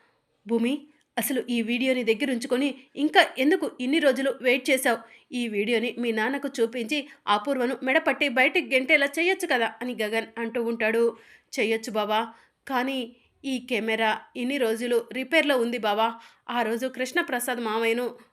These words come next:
కోర్టులో కాపాడేటప్పుడు కూడా నా దగ్గర ఆధారం ఉంది, మా మామయ్య ఏ తప్పు చేయలేదని కోర్టులో జడ్జి గారికి చెప్పాను కదా బావా. కెమెరా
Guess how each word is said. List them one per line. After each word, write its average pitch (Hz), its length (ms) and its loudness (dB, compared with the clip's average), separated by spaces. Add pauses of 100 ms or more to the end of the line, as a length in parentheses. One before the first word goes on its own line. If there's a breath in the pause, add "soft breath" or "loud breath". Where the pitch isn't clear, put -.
(120)
కోర్టులో 254 380 0
కాపాడేటప్పుడు 254 800 0
కూడా 233 280 2 (160)
నా 240 140 0
దగ్గర 226 300 0 (120)
ఆధారం 247 380 0
ఉంది, 233 240 -2 (140)
మా 262 140 -4
మామయ్య 254 460 -2
ఏ 262 120 0
తప్పు 320 320 -2
చేయలేదని 254 640 -2 (480 loud breath)
కోర్టులో 240 360 0
జడ్జి 220 320 -2
గారికి 254 280 0
చెప్పాను 330 420 2
కదా 233 200 2
బావా. 214 300 2 (440 loud breath)
కెమెరా 233 400 0